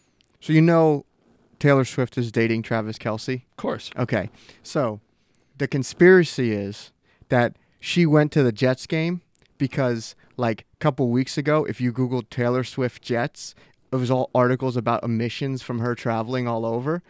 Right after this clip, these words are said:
Speaker 2: Uh-huh.
Speaker 1: But, and it's like a Disney Frozen thing.
Speaker 2: Yeah.
Speaker 1: Now you Google Taylor Swift Jets,
Speaker 2: Uh-huh.
Speaker 1: it's all just, like, her at the Jets game, her with Travis Kelce's mom, her
Speaker 2: Right.
Speaker 1: in the, in the suite talking to, uh,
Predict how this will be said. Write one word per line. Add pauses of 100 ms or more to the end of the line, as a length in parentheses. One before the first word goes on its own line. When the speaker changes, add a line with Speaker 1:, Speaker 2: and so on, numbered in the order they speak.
Speaker 2:
Uh-huh.
Speaker 1:
But,
and
it's
like
a
Disney
Frozen
thing. (140)
Speaker 2:
Yeah.
Speaker 1:
Now
you
Google (600)
Taylor
Swift
Jets, (180)
Speaker 2:
Uh-huh.
Speaker 1:
it's
all
just,
like,
her
at
the
Jets
game,
her
with (300)
Travis
Kelce's
mom,
her
Speaker 2:
Right.
Speaker 1:
in
the, (220)
in
the
suite
talking
to,
uh,